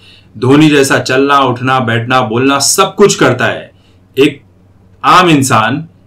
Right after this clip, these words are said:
एक आम सा कलाकार इतना बड़ा सुपरस्टार बन के इनकी कैटेगरी में आकर खड़ा हो जाता है, जो बात इन सभी लोगों को बेहद बुरी लगती है। एक के बाद एक उसे फिल्में मिलने लगी, इतना शोहरत, मान सम्मान सब कुछ मिलने लगा, उसका स्टारडम बढ़ने लगा, ब्रांड वैल्यू बढ़ने लगी,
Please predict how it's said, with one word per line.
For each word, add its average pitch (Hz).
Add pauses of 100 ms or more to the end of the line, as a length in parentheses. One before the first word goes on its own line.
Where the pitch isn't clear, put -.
(140)
एक 156
आम 165
सा 160
कलाकार 123 (200)
इतना 160
बड़ा 147
सुपरस्टार 131
बन 113
के 131 (100)
इनकी 123
कैटेगरी 127
में 135
आकर 117
खड़ा 123
हो 131
जाता 101
है, 147
जो 131
बात 117
इन 131
सभी 127
लोगों 113
को 135 (440)
बेहद 131
बुरी 120
लगती 95
है। 85 (320)
एक 196
के 202
बाद 165
एक 170
उसे 156
फिल्में 139
मिलने 139
लगी, 131
इतना 131
शोहरत, 127
मान 120
सम्मान 117
सब 120
कुछ 156
मिलने 113
लगा, 104
उसका 135
स्टारडम 131
बढ़ने 113
लगा, 110
ब्रांड 123
वैल्यू 156
बढ़ने 131
लगी, 101